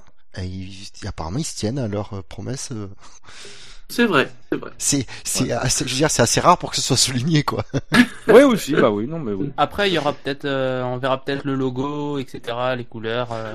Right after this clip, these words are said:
Speaker 2: Oui, c'est ça, c'est, il y aura peut-être pas que ça, c'est peut-être une présentation, justement, de l'équipe.
Speaker 4: C'est ça, ouais.
Speaker 2: Euh,
Speaker 1: Alors,
Speaker 2: en
Speaker 1: je
Speaker 2: effet,
Speaker 1: vais être
Speaker 2: peut-être
Speaker 3: Ouais,
Speaker 2: les
Speaker 3: avec
Speaker 2: couleurs,
Speaker 3: une livrée,
Speaker 2: peut-être, euh,
Speaker 3: effectivement, ce genre de
Speaker 1: Je vais être honnête, j'ai imaginé un truc, c'est complètement, euh, surréaliste, j'ima-,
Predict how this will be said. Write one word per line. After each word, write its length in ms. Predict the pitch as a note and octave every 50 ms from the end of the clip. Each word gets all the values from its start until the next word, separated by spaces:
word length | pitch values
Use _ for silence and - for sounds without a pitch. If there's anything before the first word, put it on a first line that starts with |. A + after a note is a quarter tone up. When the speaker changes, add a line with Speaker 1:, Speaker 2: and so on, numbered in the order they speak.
| -
Speaker 2:
Oui, 140 | - D4 E4+ E4
c'est 120 | - B3
ça, 220 | A#3 - D#4 D4+
c'est, 140 | C#4+ - G3
il 60 | F#3
y 60 | F3+ F#3
aura 160 | F3 F3+ F3+
peut-être 160 | - G3+ G3
pas 140 | - G3 G3
que 160 | G3 - A3
ça, 340 | G#3 - - B3+ B3+ B3 A#3+
c'est 280 | - - - F3 E3 E3
peut-être 320 | - - F#3+ F#3 - -
une 180 | F3+ D#3+ E3+ E3+
présentation, 840 | D3 - - G#3+ G#3 G3+ G3 G#3 G#3 G3+ G#3 F#3+ F#3+ - - A#3+ C#4
justement, 360 | C4+ F3+ - - - G3+ A#3+ A#3+
de 220 | D3+ C#3 D3 D3 G3+
l'équipe. 560 | G#3 G3+ F#3 E3+ D#3+ - - A#3+ - - - - - - - -
Speaker 4:
C'est 80 | E3+
ça, 360 | D#3 - - - C3+ C3+ C3+ - -
ouais. 280 | C3 B2 B2 - - C#3
Speaker 2:
Euh, 240 | D3 C#3 C3+ C#3 D3 D#3 D3+ - - - - - -
Speaker 1:
Alors, 160 | - A2+ -
Speaker 2:
en 80 | D3 D3
Speaker 1:
je 0 |
Speaker 2:
effet, 140 | - - C#3+
Speaker 1:
vais 60 | D3+
être 40 | E3+
Speaker 2:
peut-être 140 | D#3 -
Speaker 3:
Ouais, 80 | D3 D#3+
Speaker 2:
les 60 | D#3 C3
Speaker 3:
avec 100 | - -
Speaker 2:
couleurs, 340 | E3 D#3+ D#3 E3 F3 G3+ A3
Speaker 3:
une 40 | -
livrée, 220 | G#2+ - A2 A2+
Speaker 2:
peut-être, 120 | A#2+ A#2+
euh, 100 | C#3 C#3
Speaker 3:
effectivement, 500 | C#3 - G2 - G2+ G2+ F#2 F2 F2+ G#2 G#2+
ce 60 | A2
genre 100 | - F2+ F#2+
de 60 | G2 F#2+
Speaker 1:
Je 120 | C3 G#2+ A2+
vais 60 | C#3
être 160 | C3+ - - D3+
honnête, 240 | D3+ E3+ G3 - -
j'ai 100 | C3+ C3+
imaginé 460 | C#3 C#3 C#3 C#3 B2+ C#3+ D3+ D#3 D3
un 120 | C#3+ C#3
truc, 440 | C#3 - - - E3+ E3 - - - - - -
c'est 520 | - - - G#2 G2+ G2 F#2+ F#2 F#2 F2 -
complètement, 580 | - - - - - A2 - - A2+ A2+ A2+ A2+
euh, 60 | G#2+
surréaliste, 580 | G#2 - - A#2 G2+ B2+ D#3 F3+ - - - C3+
j'ima-, 240 | A#2 A2+ A#2 B2